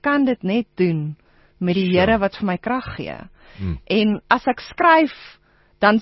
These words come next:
Speaker 1: probeer ek rarig letterlik dit wat in my gedagtes is neerskryf. So dis hoekom jy baie Engelse woorde tussenin
Speaker 2: Ja.
Speaker 1: sal sien, want dis, ek dink op enige gegeewe oomblik kan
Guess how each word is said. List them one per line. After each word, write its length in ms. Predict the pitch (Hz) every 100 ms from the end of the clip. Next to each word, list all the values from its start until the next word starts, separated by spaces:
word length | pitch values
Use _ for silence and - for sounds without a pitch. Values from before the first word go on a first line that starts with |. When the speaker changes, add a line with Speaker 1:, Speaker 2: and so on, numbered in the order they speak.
| -
Speaker 1:
probeer 300 | - 220 262
ek 80 | 339
rarig 360 | 202 196 269 233
letterlik 400 | 208 214 240 185
dit 140 | 190
wat 140 | 214 233
in 60 |
my 80 | 214
gedagtes 560 | - 170 170 - 202 -
is 160 | 165 - - -
neerskryf. 600 | 175 185 - - 143 -
So 120 | 208
dis 180 | 185 208
hoekom 240 | - 269 233
jy 200 | 196 165
baie 300 | 170 208 190
Engelse 340 | 240 269 277
woorde 280 | 247 247 262
tussenin 360 | 247 240 226 233
Speaker 2:
Ja. 80 | 151
Speaker 1:
sal 120 | 226
sien, 420 | - 233 233 233 - - - -
want 280 | 202 208 165
dis, 200 | 196 214 - -
ek 100 | - -
dink 220 | 214 247 -
op 120 | 202 -
enige 280 | 240 - 220
gegeewe 400 | 196 - 185 170
oomblik 220 | 180 175
kan 140 | 175